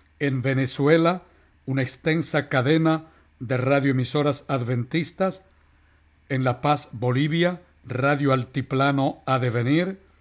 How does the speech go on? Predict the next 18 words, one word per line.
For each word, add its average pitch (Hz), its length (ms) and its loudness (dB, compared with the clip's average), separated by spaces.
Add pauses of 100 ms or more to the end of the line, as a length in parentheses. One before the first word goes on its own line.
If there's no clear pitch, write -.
(360)
y 156 100 0
en 147 100 2
la 139 120 0
ciudad 156 340 0
de 151 120 0
Toluca, 151 460 0
México, 143 640 0 (420)
Radio 139 600 2
El 123 100 0
Palmar 139 600 0 (260)
Adventista. 135 960 -4 (720)
Agradecemos 131 1080 0
además 160 580 2 (340)
a 156 80 -4
la 147 160 -2
página 147 680 0 (180)
del 123 240 -2
internet 135 720 0